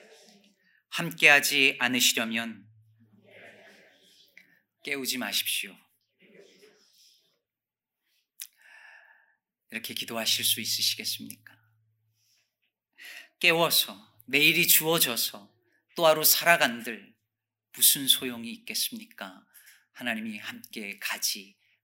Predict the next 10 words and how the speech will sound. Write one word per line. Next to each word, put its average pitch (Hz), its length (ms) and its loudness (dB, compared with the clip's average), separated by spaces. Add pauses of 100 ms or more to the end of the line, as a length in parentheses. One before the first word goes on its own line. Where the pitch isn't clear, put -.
않으신다면 98 1000 -8 (1000)
살아도 135 500 -2
사는 110 400 -2
게 95 320 -14 (520)
아닌데 92 760 -18
말입니다. - 460 -20 (2250)
이따 147 260 4
광고 156 240 -2
시간에 151 320 6
말씀드리겠지만 120 1160 0